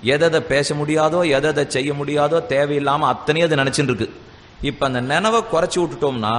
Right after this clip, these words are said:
மனசுல இடைவெளி அதிகமா போடும். அந்த அதிகமான இடத்திலே பெருமான் வந்து அமருகிறான். அவர் அந்த நினைவுக்கு வந்துட்டார்னா தன்னோட ஒத்ததல்லாத எல்லாத்தையும் வெளியில தள்ளிவிடுவார்.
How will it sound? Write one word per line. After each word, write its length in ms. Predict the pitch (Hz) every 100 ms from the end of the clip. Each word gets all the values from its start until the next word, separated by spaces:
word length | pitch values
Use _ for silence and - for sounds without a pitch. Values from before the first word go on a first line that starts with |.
| 123 - - 104
மனசுல 480 | 127 143 - 131 127
இடைவெளி 460 | 110 139 165 156
அதிகமா 400 | 123 107 120 123
போடும். 340 | 113 101 87 - - -
அந்த 220 | 107 110
அதிகமான 680 | 95 104 123 127 131 147 190
இடத்திலே 520 | 170 123 110 110 127
பெருமான் 480 | 160 120 127 127 110
வந்து 260 | 98 95 123
அமருகிறான். 580 | 98 101 95 90 82 - - -
அவர் 280 | 104 123 127
அந்த 200 | 127 123
நினைவுக்கு 440 | 120 143 175 180 156
வந்துட்டார்னா 600 | 131 147 139 123 113 110 113 - - -
தன்னோட 440 | 127 143 143 165 175 147
ஒத்ததல்லாத 760 | 139 127 185 170 151 147 139 127
எல்லாத்தையும் 380 | 117 127 127 135
வெளியில 180 | 135 147
தள்ளிவிடுவார். 420 | 127 113 101